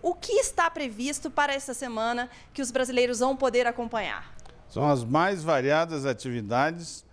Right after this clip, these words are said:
Speaker 2: todas elas convergindo para essa ideia de mostrar para a sociedade de que a ciência, a tecnologia, a inovação são muito, eh, muito importantes para a modernização, para o desenvolvimento dessa própria sociedade.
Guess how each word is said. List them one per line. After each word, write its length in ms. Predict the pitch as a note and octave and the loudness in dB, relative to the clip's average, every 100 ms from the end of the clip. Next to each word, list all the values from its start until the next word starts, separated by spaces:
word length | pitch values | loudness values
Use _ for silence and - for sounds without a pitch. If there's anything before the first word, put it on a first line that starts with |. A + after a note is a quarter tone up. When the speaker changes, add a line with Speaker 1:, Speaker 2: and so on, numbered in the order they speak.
| - - | -20 -2
Speaker 2:
todas 460 | D3+ G3 G3 C3 B2 | 2 4 2 -2 2
elas 580 | D3+ F#3+ G#3 F#3 - - | 2 2 -2 -6 -10 -4
convergindo 760 | F3+ D#3 D3+ A#2 A2 E3 F#3 | -2 2 2 2 -2 -2 -2
para 240 | F3 F3 E3+ | 0 2 4
essa 360 | D3+ C3 - | 4 2 0
ideia 560 | C3+ A2 C3 D#3 E3+ D#3 | -2 2 2 2 0 -2
de 440 | C3+ D3 C#3 B2+ G2 - - - | -2 0 2 0 -4 -14 -20 -8
mostrar 500 | A#2+ B2+ - C3+ C#3+ | 0 0 2 2 2
para 140 | - B2+ | 2 -4
a 40 | |
sociedade 920 | - A#2+ A#2+ G#2 G#2 C3 D3 D3+ D#3+ - - - _ A2 | -4 -4 -4 -4 0 2 0 -4 -8 -10 -20 -20 _ -6
de 160 | B2 | -2
que 760 | A#2 - C#3 C3+ C3 B2 A#2 A#2 | -2 0 2 4 4 4 2 -2
a 80 | A2 | -4
ciência, 760 | - A#2+ B2 D3+ D#3 - A2+ F#2+ | -4 2 4 4 0 -4 -6 -6
a 20 | |
tecnologia, 880 | - G#2 A2+ G#2+ G2+ F2+ C#3 D3+ B2+ | -6 -6 -4 -4 -6 0 2 4 4
a 40 | |
inovação 640 | A2 A#2 A2 F#2+ B2+ C#3+ D#3 - - - | 2 0 -2 -2 0 2 0 -6 -20 -20
são 200 | - B2 | -6 0
muito, 760 | A#2+ C#3+ D3+ D3 B2 A2+ A2 - - | 4 4 2 -2 0 -2 -4 -8 -6
eh, 160 | A2+ A2 - - | -4 -4 -6 -4
muito 280 | C#3+ E3 E3 | 0 0 0
importantes 560 | C#3+ C#3+ G#2+ - D3+ C#3+ | -2 0 0 0 -2 -2
para 220 | - C#3+ | 0 2
a 160 | C3+ | 2
modernização, 960 | B2+ C#3+ D#3+ D#3 C3 A2+ G#2 - C3+ C#3+ | 2 -2 0 0 0 0 -2 -2 0 0
para 140 | - | 0
o 20 | B2+ | -4
desenvolvimento 680 | A2+ C3 B2 G#2+ A2+ B2+ | -2 -2 0 0 -2 -2
dessa 220 | G#2+ A2+ A2+ | -2 -2 0
própria 360 | A#2 A2+ A#2 | 2 2 0
sociedade. 600 | - A#2+ - A2+ G2 E2+ | -2 -4 -4 -4 -4 -6